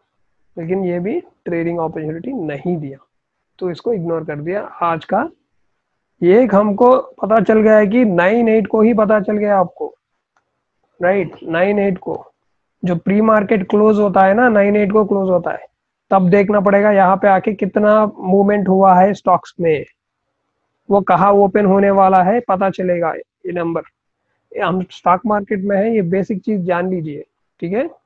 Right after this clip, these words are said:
Very important है, ठीक है?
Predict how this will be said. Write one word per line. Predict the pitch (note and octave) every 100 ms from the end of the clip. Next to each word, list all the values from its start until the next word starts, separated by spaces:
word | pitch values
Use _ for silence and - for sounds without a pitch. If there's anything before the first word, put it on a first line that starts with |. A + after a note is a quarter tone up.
| F#3
Very | F3
important | F#3 F#3 F#3 F3 D3+
है, | D3 _ _ _ _ _ _ _ _ _ _ _ _ _ _ _ _ _ _ _ _ _ -
ठीक | F3+
है? | G#3+